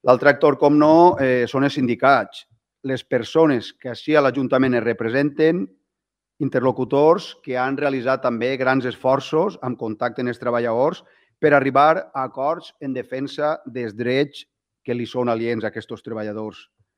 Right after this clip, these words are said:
Ja que no hem d'oblidar que l'antiga R P T ve de l'any dos mil dos. És una R P T que ja és molt antiga i s'havia, demanava crits, eh, la seva actualització. Per això la importància capital de l'aprovació d'aquest punt.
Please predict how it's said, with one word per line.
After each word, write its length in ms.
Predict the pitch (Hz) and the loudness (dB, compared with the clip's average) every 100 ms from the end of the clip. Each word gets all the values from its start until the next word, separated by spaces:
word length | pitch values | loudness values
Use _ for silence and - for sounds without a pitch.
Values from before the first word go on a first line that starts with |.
| _ _ _ - | _ _ _ -2
Ja 240 | 113 156 | 2 4
que 100 | 143 | 4
no 160 | 143 147 | 6 6
hem 140 | 151 | 6
d'oblidar 800 | 139 131 123 131 127 143 131 _ _ _ _ | 4 4 6 6 4 -2 -10 _ _ _ _
que 120 | 135 | -2
l'antiga 360 | 135 127 147 151 | -2 0 2 2
R 160 | 143 | 2
P 140 | 131 123 | -2 -6
T 120 | 127 135 131 | -8 -8 -8
ve 80 | 120 | -10
de 100 | 113 110 | -10 -10
l'any 300 | 110 120 117 | -10 -10 -10
dos 140 | 110 | -10
mil 140 | 110 101 | -10 -8
dos. 320 | 117 107 98 | -8 -8 -12
És 120 | 104 101 | -14 -8
una 140 | 113 | -8
R 100 | 107 | -8
P 140 | 104 107 | -10 -12
T 140 | 120 120 | -10 -10
que 120 | - 110 | -10 -10
ja 580 | 110 107 110 110 110 110 | -8 -8 -6 -6 -6 -8
és 120 | 98 | -6
molt 240 | 113 120 | -4 -2
antiga 560 | 117 113 123 135 143 160 - | -2 -4 -4 -2 -2 -2 -10
i 80 | 113 | -12
s'havia, 800 | 110 107 117 117 120 120 117 110 | -10 -10 -8 -6 -6 -6 -8 -8
demanava 400 | 113 117 127 123 | -8 -6 -4 -4
crits, 380 | 117 127 139 - _ | -4 -6 -6 -10 _
eh, 160 | 127 113 | -12 -10
la 120 | 113 | -10
seva 160 | 110 127 | -2 -2
actualització. 680 | 104 120 110 104 98 113 101 _ _ _ _ _ | 0 -4 -4 -6 -6 -8 -10 _ _ _ _ _
Per 140 | 131 127 | 2 4
això 240 | 127 143 | 6 6
la 80 | 151 | 6
importància 560 | 151 131 139 135 139 | 4 2 4 2 2
capital 560 | 123 120 107 123 143 160 120 | 0 0 2 4 4 2 -4
de 140 | 123 | -4
l'aprovació 640 | 117 110 113 107 - 127 123 | -4 -6 -6 -6 -4 -2 -2
d'aquest 320 | 113 107 - | -4 -10 -6
punt. 300 | 131 120 | -2 -2